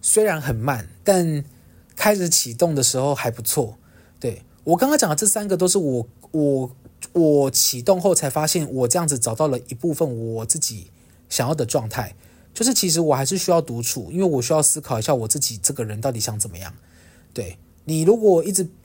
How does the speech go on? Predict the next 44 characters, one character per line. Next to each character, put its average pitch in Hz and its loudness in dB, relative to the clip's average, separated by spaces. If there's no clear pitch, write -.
一 208 -2
直 160 2
说 175 -2
你 170 2
想 120 0
不 120 -8
到， 143 2
你 131 -4
又 143 0
不 151 -4
给 156 0
自 151 0
己 147 -6
时 - 0
间 139 -4
想， - -4
那 147 -6
当 151 2
然 123 -2
就 131 -4
想 113 -2
不 - -12
到 127 0
啊， 110 -6
就 165 -6
一 165 -6
定 175 -2
想 104 -4
不 90 -18
到。 110 -6
我 180 6
当 247 4
时 185 0
是 190 0
这 202 2
个 185 0
想 135 -2
法， 135 0
所 190 0
以 175 4
我 147 4
才 143 -4
开 160 0
始， 117 -2